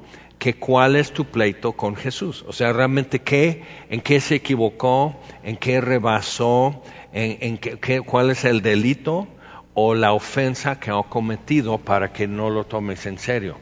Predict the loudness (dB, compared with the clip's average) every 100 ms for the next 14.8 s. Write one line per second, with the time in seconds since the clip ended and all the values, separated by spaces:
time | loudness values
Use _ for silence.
0 | -20 -20 -18 -20 -2 0 2 2 4 4
1 | 4 0 -2 -4 -2 4 4 4 -4 -18
2 | -20 -20 -20 -20 -8 0 2 6 6 6
3 | 2 -4 -4 -6 -8 2 2 2 -2 2
4 | 2 2 0 -2 2 0 0 -8 -20 -20
5 | -20 -20 _ -16 -4 0 6 6 6 2
6 | 0 -2 0 -2 -2 -2 0 -2 -6 -14
7 | -20 -20 -20 -2 0 0 0 2 2 2
8 | -4 -14 -20 0 0 0 2 4 4 2
9 | 2 4 2 -2 -4 -4 -2 -4 -6 -20
10 | -2 0 0 0 -2 4 2 4 0 0
11 | -2 -2 0 2 0 2 2 0 -2 0
12 | 0 0 -2 2 2 2 0 -2 0 -6
13 | -4 -4 -2 -4 -2 -4 0 -2 0 -4
14 | -4 -6 -6 -8 -6 -6 -6 -8